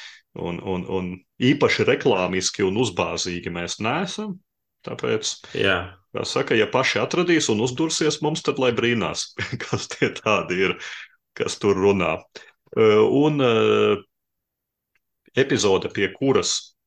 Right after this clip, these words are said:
Speaker 1: visvairāk ir ķērušies jaunie klausītāji, protams, ka ir pati, pati pirmā, pirmās sezonas epizode Pilots Alusbārā,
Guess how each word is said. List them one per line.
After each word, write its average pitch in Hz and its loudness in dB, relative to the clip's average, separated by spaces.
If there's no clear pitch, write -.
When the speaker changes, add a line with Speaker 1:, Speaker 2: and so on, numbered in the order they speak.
Speaker 1:
visvairāk 101 0
ir 92 -6
ķērušies 95 -4
jaunie 160 0
klausītāji, 117 0
protams, 95 -2
ka 101 0
ir 92 0
pati, 101 0
pati - -4
pirmā, 101 -2
pirmās 98 -4
sezonas 92 -4
epizode 90 -6
Pilots 95 -2
Alusbārā, 107 0